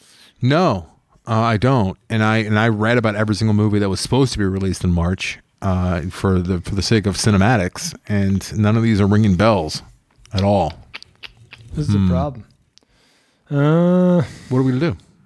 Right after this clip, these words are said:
Speaker 2: I, gu-, I guess we gotta pick one of them and just go blind. This is, this feels "I feel so unsatisfied."
Speaker 1: What? What, what'd you just say? I,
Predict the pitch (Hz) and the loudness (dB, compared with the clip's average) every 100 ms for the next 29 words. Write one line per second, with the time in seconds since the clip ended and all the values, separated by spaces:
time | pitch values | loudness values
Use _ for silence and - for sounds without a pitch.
0 | _ _ _ _ _ _ _ _ 175 135 | _ _ _ _ _ _ _ _ -4 -2
1 | 160 139 147 156 151 135 151 151 147 - | 0 0 -2 -2 -2 0 0 0 -2 -2
2 | 139 160 156 156 151 147 151 127 127 147 | -2 0 2 4 2 2 0 -2 -6 -2
3 | 151 135 120 165 165 127 123 131 147 139 | -2 -2 -4 -2 -2 -2 -2 -4 -2 -2
4 | 131 139 135 - 131 156 151 143 135 - | 0 0 -2 -4 -8 -2 0 0 -4 -10
5 | - - - - 143 - 175 170 - 180 | -20 -20 -18 -6 -6 -2 0 0 0 0
6 | 180 170 160 - 196 175 165 143 - - | 2 2 0 0 0 0 0 -2 -4 -4
7 | 131 113 98 - _ _ _ _ _ _ | -4 -6 -12 -18 _ _ _ _ _ _
8 | _ _ _ _ _ _ _ _ _ _ | _ _ _ _ _ _ _ _ _ _
9 | _ _ _ 107 110 147 - 107 107 110 | _ _ _ -2 2 2 0 0 0 0
10 | 131 120 131 98 | 0 0 2 2